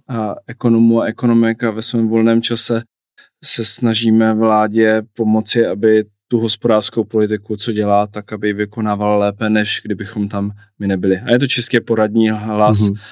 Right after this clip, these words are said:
Speaker 1: mnohých věcech, a, se shodneme a snažíme se vládu přimět, aby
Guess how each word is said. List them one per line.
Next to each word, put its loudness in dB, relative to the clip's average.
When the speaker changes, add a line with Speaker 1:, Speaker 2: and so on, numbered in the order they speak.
Speaker 1:
mnohých 2
věcech, 0
a, 2
se -4
shodneme 2
a -2
snažíme 0
se -2
vládu 0
přimět, -4
aby -2